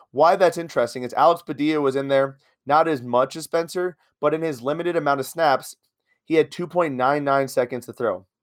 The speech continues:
Same offensive line, almost a half second more to throw.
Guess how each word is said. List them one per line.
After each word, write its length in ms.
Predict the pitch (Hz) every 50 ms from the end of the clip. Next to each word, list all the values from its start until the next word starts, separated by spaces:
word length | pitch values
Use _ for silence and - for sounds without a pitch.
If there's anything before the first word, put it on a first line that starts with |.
| _ _ _ _ _ _ _ _ _ _ _
Same 260 | - - 151 165 185 190
offensive 380 | 185 180 180 190 190 185 190
line, 320 | 185 170 156 156 160 160 _ _ _ _ _ _ _ _ _ _ _ _ _ _ _ _ _ _ _ _ _ _ _ _ _ _ _ _ _ _ _ -
almost 320 | 143 156 165 160 160 -
a 60 | 151
half 400 | 127 - - 120 139 151 165 151
second 360 | - - 160 151 151 160 139 127
more 240 | 127 135 139 135 123
to 80 | 117
throw. 340 | 110 - 123 104 90 92 -